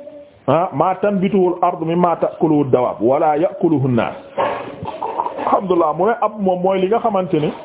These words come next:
euh, suuf si da koy, gàncax gi da koy ñoral. Non, suuf si da koy génne. Dawaab yi muy, euh, gàncax, mooy, mooy bàyyi ma yi ñoo koy lekk,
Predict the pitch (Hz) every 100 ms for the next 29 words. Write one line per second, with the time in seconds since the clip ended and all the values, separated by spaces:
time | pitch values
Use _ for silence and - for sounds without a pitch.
0 | - - - _ _ - - - - -
1 | - - 147 160 156 - - _ _ -
2 | 196 202 185 165 175 165 147 156 147 127
3 | 131 143 139 139 139 135 113 82 - -
4 | 135 175 - 220 - 156 185 160 165 160
5 | 120 - - - - - - - 113 190
6 | 254 208 196 180 190 254 285 - 139 120
7 | 117 107 120 190 196 127 151 147 139 139
8 | 131 123 131 165 160 151 139 139 139 143
9 | 127 127